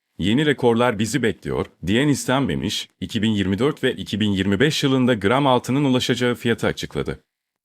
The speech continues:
Finans analisti İslam Memiş, Ekim ayı öncesi piyasa değerlendirmelerini YouTube platformunda paylaştı.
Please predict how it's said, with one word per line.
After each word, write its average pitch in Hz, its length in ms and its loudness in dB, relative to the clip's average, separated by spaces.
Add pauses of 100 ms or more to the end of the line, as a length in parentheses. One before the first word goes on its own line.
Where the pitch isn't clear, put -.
(720)
Finans 123 500 0
analisti 120 460 0
İslam 113 400 -2
Memiş, 73 440 -4 (160)
Ekim 147 280 0
ayı 135 160 4
öncesi 107 420 0
piyasa 110 380 -2
değerlendirmelerini 101 920 2
YouTube 131 320 -4
platformunda 123 720 0
paylaştı. 64 600 -6